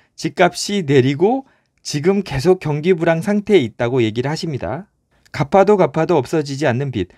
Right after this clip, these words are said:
우리는 결국 벗어날 수 없는 부채의 사슬에 묶여 있는 것이다. 자본주의 사회에서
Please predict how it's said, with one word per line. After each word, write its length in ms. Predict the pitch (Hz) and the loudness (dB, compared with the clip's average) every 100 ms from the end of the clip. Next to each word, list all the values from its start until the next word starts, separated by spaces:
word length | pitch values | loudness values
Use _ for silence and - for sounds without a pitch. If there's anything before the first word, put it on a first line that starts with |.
| _ | _
우리는 380 | - 143 170 185 | -6 0 2 2
결국 460 | 156 170 120 117 135 | 4 2 2 -4 -2
벗어날 360 | 139 160 170 | -2 0 0
수 160 | 160 175 | 0 -2
없는 220 | 139 175 | -2 -4
부채의 400 | 170 127 - 151 | -4 -8 -2 0
사슬에 380 | 151 143 147 170 | 0 -4 0 0
묶여 260 | 135 120 143 | 0 0 0
있는 160 | 135 | 0
것이다. 360 | 127 110 - 82 _ _ _ _ | -2 -2 -4 -4 _ _ _ _
자본주의 540 | 143 156 196 185 196 | 0 4 4 4 -2
사회에서 640 | 185 220 208 135 98 98 | 4 4 4 2 0 -4